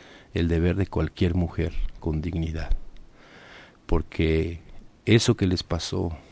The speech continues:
a estas compañeras es lo que le está pasando a las mujeres en la calle ahorita, a esta hora, aquí en la Ciudad de México. El ser agredidas, hostigadas,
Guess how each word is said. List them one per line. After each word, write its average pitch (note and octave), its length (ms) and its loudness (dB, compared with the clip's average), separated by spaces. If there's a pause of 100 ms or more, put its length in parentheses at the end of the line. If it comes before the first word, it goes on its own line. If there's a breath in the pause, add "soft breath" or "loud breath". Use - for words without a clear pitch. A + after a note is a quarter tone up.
(120)
a - 100 -6
estas F2+ 240 -2
compañeras F2 800 0 (600 loud breath)
es G2 140 4
lo G2+ 120 4
que F#2 80 -2
le E2 60 2
está F#2+ 180 0
pasando F2+ 400 -2
a - 20 2
las F2 140 0
mujeres E2 440 -2
en D#2 120 -2
la - 100 -8
calle F2 460 0
ahorita, F#2 640 4
a - 60 -6
esta F2+ 340 -2
hora, E2 360 -2
aquí F#2+ 220 -6
en F2+ 80 0
la E2 80 -4
Ciudad F2+ 280 -4
de F2 100 -4
México. - 540 -8 (260)
El F#2 120 -4
ser G2+ 200 2
agredidas, F#2 680 2
hostigadas, E2+ 880 -2